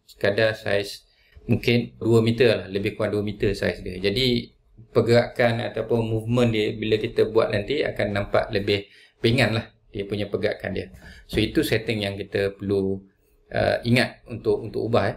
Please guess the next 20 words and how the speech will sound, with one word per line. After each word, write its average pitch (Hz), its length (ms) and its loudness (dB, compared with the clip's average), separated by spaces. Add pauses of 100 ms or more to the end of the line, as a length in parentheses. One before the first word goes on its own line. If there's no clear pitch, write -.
bila 95 240 -4
kita 98 240 -2
buat, 101 160 -2 (320)
uh, 101 320 0
kita - 160 -4
menghasilkan 101 560 -2
scene 98 480 -6
simulation 101 560 -2
ni. 175 240 -4 (240)
Sebab 104 320 0
Maya 131 320 2
akan 113 480 -2 (420)
menggunakan 110 480 0
calculationnya 120 960 0 (560)
bagaikan 110 480 0
dunia 107 240 -8
sebenar. 101 480 -6 (480)
Okey, 107 240 -6
kiraan 101 320 2
dia. 92 240 -6